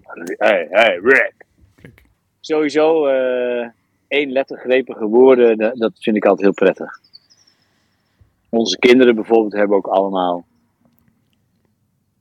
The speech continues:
Speaker 1: eh, ik bedoel, de helft van onze kinderen hebben ook allemaal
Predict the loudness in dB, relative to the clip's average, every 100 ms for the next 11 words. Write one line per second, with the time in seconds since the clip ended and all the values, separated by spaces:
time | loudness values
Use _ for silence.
0 | _ -8 -2 -2 -2 -4 -6 _ _ _
1 | _ -10 -4 2 4 4 2 4 2 0
2 | -8 -12 -10 -4 -4 -2 -4 -4 -4 -4
3 | -2 -4 -2 -2 -2 -4